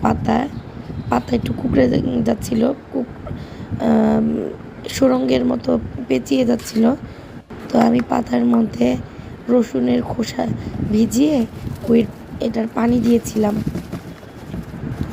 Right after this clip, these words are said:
তারপর আস্তে আস্তে ঠিক হয়ে গেছে। তখন অল্প ছিল তো, এই জন্য আর বেশি কোনো কিছু করতে হয়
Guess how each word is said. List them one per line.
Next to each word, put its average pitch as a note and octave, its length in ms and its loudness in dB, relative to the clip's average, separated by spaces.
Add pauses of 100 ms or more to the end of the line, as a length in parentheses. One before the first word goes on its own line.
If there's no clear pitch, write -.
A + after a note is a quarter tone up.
তারপর - 280 4
আস্তে F3 200 2
আস্তে - 220 -2
ঠিক C4 180 -4
হয়ে A#3 200 6
গেছে। A3 220 2
তখন A#3+ 280 -2
অল্প C4 300 2
ছিল B3+ 280 -2
তো, D4+ 160 -4
এই C4+ 120 4
জন্য A#3 200 2
আর A3+ 180 4
বেশি A#3+ 240 2 (580)
কোনো B3+ 200 0
কিছু B3 220 -2
করতে B3+ 320 0
হয় A3 200 6